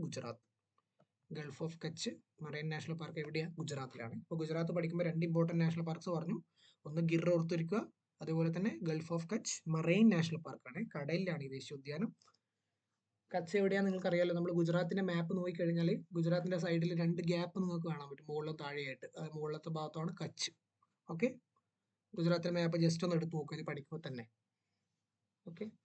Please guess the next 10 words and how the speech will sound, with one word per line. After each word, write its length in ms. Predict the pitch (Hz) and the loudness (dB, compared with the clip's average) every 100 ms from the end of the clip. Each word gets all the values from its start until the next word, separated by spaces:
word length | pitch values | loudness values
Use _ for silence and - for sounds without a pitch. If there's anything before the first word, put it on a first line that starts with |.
| _ _ - 147 | _ _ -10 -10
ഓക്കെ, 160 | - - - 202 | -10 -16 -4 -2
മറ്റൊരു 280 | 190 226 214 | 4 6 8
ഇമ്പോർട്ടന്റ് 480 | 185 180 175 165 - 196 | 8 6 6 0 0 2
നോർത്ത് 240 | 175 165 175 | 2 2 0
ഇന്ത്യൻ 200 | 175 170 | 0 0
സൈഡിലുള്ള 420 | 175 165 165 160 160 | 2 2 4 4 4
ഒരു, 100 | 156 160 - _ _ _ _ _ 185 | 2 0 -2 _ _ _ _ _ -4
ആ, 40 | 160 147 143 160 | -2 -2 -4 0
നാഷണൽ 260 | 165 156 165 165 | 2 4 2 2
പാർക്കാണ് 340 | 160 147 | -2 -2